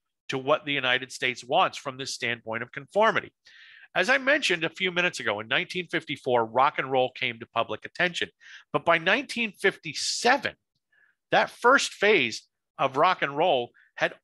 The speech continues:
already ended. All of the quote unquote icons of this era were gone. Elvis Presley had,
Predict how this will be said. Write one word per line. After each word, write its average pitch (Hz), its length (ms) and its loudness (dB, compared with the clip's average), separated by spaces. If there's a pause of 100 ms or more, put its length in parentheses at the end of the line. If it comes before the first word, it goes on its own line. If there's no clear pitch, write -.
already 208 560 2
ended. 208 340 -2 (100)
All 240 280 0
of 180 120 -10
the 156 260 -4 (260)
quote 208 280 2
unquote 175 520 -2 (280)
icons 143 640 -2 (300)
of 147 200 0
this 147 220 -8
era 170 340 0 (280)
were 147 100 -6
gone. 208 380 4 (280)
Elvis 175 320 0
Presley 202 500 -4 (240)
had, 151 160 0